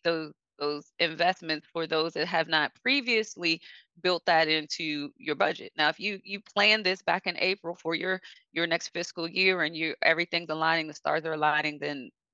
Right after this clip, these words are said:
well done on your part. But, you know, we wouldn't recommend making any last minute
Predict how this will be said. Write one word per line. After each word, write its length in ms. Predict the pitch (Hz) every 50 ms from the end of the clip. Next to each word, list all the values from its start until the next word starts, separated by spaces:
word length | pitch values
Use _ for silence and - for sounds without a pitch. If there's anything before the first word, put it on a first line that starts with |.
| _
well 180 | - 170 165 160
done 360 | 143 147 143 135 127 127 139 - -
on 140 | 147 147
your 160 | 147 143 143 139
part. 320 | - - 135 131 127 - - - - - _ _ _
But, 260 | - 156 151 147 - _ _ _
you 120 | 180 175
know, 280 | 160 151 151 143 131 - - - -
we 140 | 160 160
wouldn't 280 | 151 160 180 180 185 170
recommend 640 | 160 156 160 - 160 151 156 151 151 147 147 143 135 143
making 420 | 147 147 147 - 165 143 139 -
any 240 | 143 147 147 135 139
last 360 | 135 143 147 151 160 - -
minute 300 | 165 156 151 143 160 -